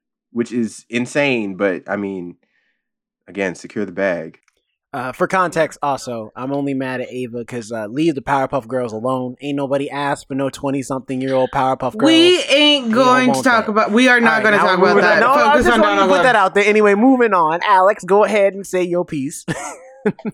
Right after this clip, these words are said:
Speaker 3: Uh, well, I don't know much about Donald Glover's career or anything. I do, I am saying go for it with an eight figure. That's super nice. Um,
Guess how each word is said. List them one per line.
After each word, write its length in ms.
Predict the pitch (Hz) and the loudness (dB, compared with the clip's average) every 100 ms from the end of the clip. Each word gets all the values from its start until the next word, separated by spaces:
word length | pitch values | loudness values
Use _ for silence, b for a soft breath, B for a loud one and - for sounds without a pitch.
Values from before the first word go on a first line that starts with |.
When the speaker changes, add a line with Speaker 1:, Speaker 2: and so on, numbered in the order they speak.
| B B B B _ - | B B B B _ 0
Speaker 3:
Uh, 540 | 254 247 240 220 180 | 2 4 4 4 4
well, 140 | 262 262 | 4 4
I 120 | 262 | 4
don't 180 | 320 330 | 2 4
know 180 | 311 302 | 4 6
much 280 | 233 240 | 4 2
about 420 | 226 220 208 214 190 | 0 4 4 2 2
Donald 280 | 185 196 196 | 0 2 2
Glover's 260 | 185 214 | 2 0
career 460 | 233 226 160 190 220 | 0 2 4 2 0
or 80 | 185 | -2
anything. 440 | 180 175 185 208 | -2 0 -2 0
I 140 | 180 180 | 0 0
do, 360 | 190 185 185 | 2 2 4
I 280 | 180 180 180 | 4 2 2
am 280 | 190 185 185 - | 0 -2 -10 -4
saying 240 | 190 180 | -4 0
go 180 | 175 180 | 0 0
for 260 | 190 190 | 0 2
it 200 | 214 214 | 2 -2
with 180 | 196 170 | -8 -8
an 80 | 180 | -8
eight 180 | 180 - | -8 -6
figure. 440 | 180 170 185 254 B B B _ | -8 -4 -4 -4 B B B _
That's 200 | 175 - | -16 -14
super 380 | - 214 180 185 | -6 -4 -2 0
nice. 460 | 175 180 240 - _ _ _ _ _ _ _ | 0 0 -6 -16 _ _ _ _ _ _ _
Um, 540 | 202 226 214 202 196 | 0 2 4 2 -2